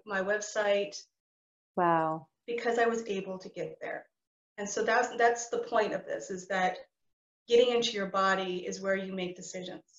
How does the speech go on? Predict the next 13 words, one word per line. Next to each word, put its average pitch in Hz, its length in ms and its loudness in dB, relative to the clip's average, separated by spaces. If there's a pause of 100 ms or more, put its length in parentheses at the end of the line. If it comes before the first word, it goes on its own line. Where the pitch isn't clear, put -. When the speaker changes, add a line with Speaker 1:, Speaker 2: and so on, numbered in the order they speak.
(360)
Speaker 1:
You 247 180 -2
can - 160 0
Speaker 2:
Mm. - 40 -2
Speaker 1:
feel 190 600 4
the 185 100 -8
yes, 180 600 -4
you 220 120 -12
can 196 360 6
feel 190 420 2
Speaker 2:
Mm-hmm. 190 180 -4
Speaker 1:
the 190 60 -8
no. - 420 -4 (640)
Um, 185 640 0